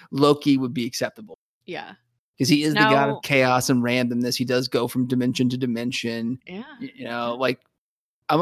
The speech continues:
Speaker 1: I, I, I'd be more okay with it than I would almost any other version. And, and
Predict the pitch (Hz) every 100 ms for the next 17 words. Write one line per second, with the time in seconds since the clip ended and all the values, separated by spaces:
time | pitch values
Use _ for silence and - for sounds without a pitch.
0 | - 160 147 113 - 165 156 180 170 165
1 | 165 165 160 156 147 139 135 127 127 123
2 | 123 - _ _ 139 123 127 135 123 120
3 | 127 135 135 135 135 185 175 277 320 190
4 | 156 151